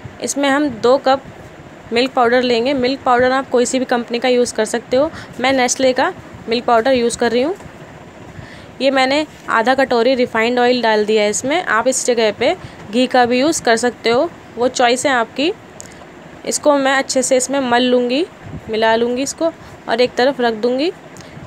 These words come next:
इसकी चाशनी बना लेते हैं। चाशनी के लिए मैंने दो कटोरी चीनी ले ली है, आप कोई बर्तन ले लें, उसी से आप सारा मेजरमेंट करें। एक कटोरी में पानी डाल दूँगी इसमें।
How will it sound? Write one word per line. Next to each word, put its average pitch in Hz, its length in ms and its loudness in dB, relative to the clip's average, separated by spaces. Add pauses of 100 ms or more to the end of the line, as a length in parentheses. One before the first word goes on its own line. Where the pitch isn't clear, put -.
इसकी - 180 -4
चाशनी 277 460 0
बना 294 200 0
लेते 247 260 0
हैं। 269 100 0
चाशनी 269 380 -2
के 285 80 -2
लिए 294 160 2
मैंने 285 280 -2 (360)
दो 233 140 2
कटोरी 269 420 2
चीनी 254 360 0
ले 262 160 4
ली 240 160 0
है, 285 200 2 (220)
आप 226 220 0
कोई 302 160 4
बर्तन 262 320 2
ले 269 140 4
लें, 262 160 2
उसी 311 200 0
से 285 120 -2
आप 285 120 0
सारा 262 260 2
मेजरमेंट 254 500 0
करें। 233 280 2 (1400)
एक 277 180 2
कटोरी 285 320 2
में 302 140 0
पानी 262 260 0
डाल 277 220 4
दूँगी 269 220 0
इसमें। 277 280 -2